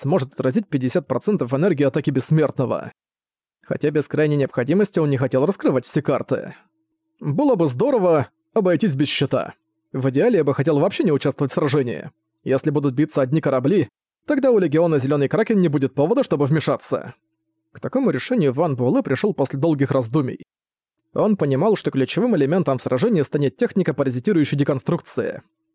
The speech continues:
Она привлечёт много внимания, но я тоже не дурак. Я покажу совсем немного.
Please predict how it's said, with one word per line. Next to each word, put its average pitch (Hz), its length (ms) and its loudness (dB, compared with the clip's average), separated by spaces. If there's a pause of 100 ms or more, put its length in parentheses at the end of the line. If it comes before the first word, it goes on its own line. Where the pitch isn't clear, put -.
(280)
Она 147 240 0
привлечёт 151 440 0
много 160 180 2
внимания, 151 600 0 (280)
но 311 140 2
я 262 100 4
тоже 247 200 0
не 302 60 2
дурак. - 420 -2 (380)
Я 156 200 0
покажу 180 340 2
совсем 202 300 2
немного. 190 500 2